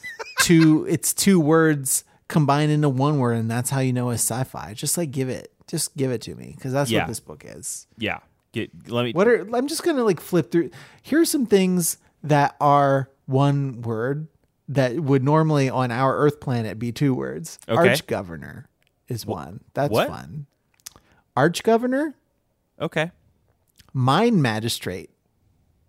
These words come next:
Speaker 1: Mm.
Speaker 2: Like the magistrate of a mine.
Speaker 1: Mm-hmm.
Speaker 2: Uh, just gonna keep flipping through pages here. There's Arch Governor again.
Speaker 1: <laughs>
Speaker 2: Uh,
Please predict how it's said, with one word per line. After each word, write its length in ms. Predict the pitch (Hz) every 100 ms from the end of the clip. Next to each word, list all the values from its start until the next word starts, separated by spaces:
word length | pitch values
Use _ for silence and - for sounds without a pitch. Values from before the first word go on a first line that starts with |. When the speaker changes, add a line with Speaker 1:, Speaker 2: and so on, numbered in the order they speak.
| _ -
Speaker 1:
Mm. 260 | 104 98 67 _ _ _ _ _ _ _ _ _ _ _ _ -
Speaker 2:
Like 160 | 127
the 80 | -
magistrate 540 | 135 143 160 - 180 160
of 120 | 151
a 60 | 151
mine. 420 | 117 85 120 123 -
Speaker 1:
Mm-hmm. 340 | 110 113 117 160 _ _ _ _ _ _ _
Speaker 2:
Uh, 300 | 135 123 131
just 180 | 139 -
gonna 160 | - 139 -
keep 420 | - 175 151 -
flipping 840 | - - - - 160 156 151 143 131
through 840 | 139 135 139 143 143 131 127 123 _ _ _ _ _ _ _
pages 720 | - - 143 147 131 117 110
here. 320 | - 165 165 151
There's 200 | 117 -
Arch 280 | - 139 -
Governor 380 | - 123 110 95
again. 920 | 104 - 165 160 160 160 156 151 151 143
Speaker 1:
<laughs> 60 | - - - - - _ - -
Speaker 2:
Uh, 960 | 151 113 110 113 110 113 113 110 113